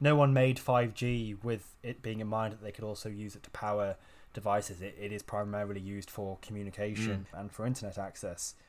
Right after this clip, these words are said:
Speaker 1: obviously. So it's, it's kind of something they've realised that, actually, yeah, this works very well. So, yeah, so the researchers on this were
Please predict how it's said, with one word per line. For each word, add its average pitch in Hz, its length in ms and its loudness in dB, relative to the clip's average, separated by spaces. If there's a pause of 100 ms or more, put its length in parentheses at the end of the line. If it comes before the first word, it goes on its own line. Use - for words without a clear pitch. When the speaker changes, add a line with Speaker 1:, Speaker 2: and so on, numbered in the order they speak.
(200)
Speaker 1:
obviously. 101 500 -6
So 104 300 -4 (260)
it's, 117 260 -6
it's 127 160 -6
kind 123 100 0
of 117 60 -2
something 113 220 -4
they've 113 160 -2
realised 113 680 2
that, 107 280 -2 (220)
actually, 175 280 -2
yeah, 196 260 4
this - 240 -6
works - 520 2
very 131 240 4
well. 123 340 4
So, 123 420 2 (100)
yeah, - 180 2
so 170 140 4
the 156 80 6
researchers 170 480 4
on 127 120 2
this 120 280 0
were 120 260 0